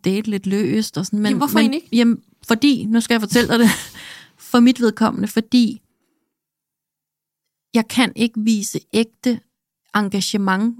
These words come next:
Speaker 1: for fem mænd på en gang, og være in touch med dem og deres følelser, og mine egne følelser, og mit eget sådan energiniveau, og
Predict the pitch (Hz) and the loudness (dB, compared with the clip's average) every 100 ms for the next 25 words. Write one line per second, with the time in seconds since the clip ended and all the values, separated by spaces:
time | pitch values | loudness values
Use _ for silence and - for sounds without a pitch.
0 | - - - 220 196 - _ _ _ _ | -14 -20 -4 -2 -2 -4 _ _ _ _
1 | _ _ _ _ _ - - 240 - 220 | _ _ _ _ _ -8 -2 -2 0 0
2 | 226 - - - - 226 - 208 214 - | 2 0 -6 -4 0 -2 0 -2 -2 -2
3 | 214 196 196 196 196 - - _ _ _ | -2 -2 0 0 -2 -8 -20 _ _ _
4 | _ _ _ _ _ _ _ _ - - | _ _ _ _ _ _ _ _ -12 -10
5 | - - - 233 220 208 - 240 - - | -10 -14 -2 2 2 0 0 0 0 0
6 | 226 208 226 220 202 190 226 - 233 220 | 0 2 0 0 0 0 0 -2 0 0
7 | 220 226 208 190 196 233 247 233 220 220 | 2 0 0 0 2 2 0 0 0 0
8 | 226 202 185 175 190 220 240 233 214 196 | -2 -2 0 0 2 0 0 -2 -2 -4
9 | - 208 202 196 226 233 226 214 208 185 | -4 -4 -4 0 2 4 2 0 0 0
10 | 185 | 0